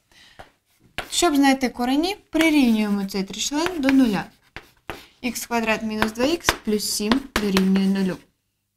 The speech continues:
Розв'язуємо квадратне рівняння. Знаходимо дискримінант за формулою б квадрат мінус чотири а це. Випишемо коефіцієнти.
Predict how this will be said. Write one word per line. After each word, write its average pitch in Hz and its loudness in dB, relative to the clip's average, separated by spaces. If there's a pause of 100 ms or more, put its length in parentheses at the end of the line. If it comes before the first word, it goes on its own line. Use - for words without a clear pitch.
(1200)
Розв'язуємо 370 2
квадратне 233 0
рівняння. 185 0
Знаходимо 330 -2 (180)
дискримінант 233 0
за 220 -2
формулою 180 -4 (180)
б 190 2
квадрат 208 -2 (460)
мінус 339 2
чотири 220 0 (120)
а 196 -2
це. - -12 (1120)
Випишемо 339 2
коефіцієнти. 254 -2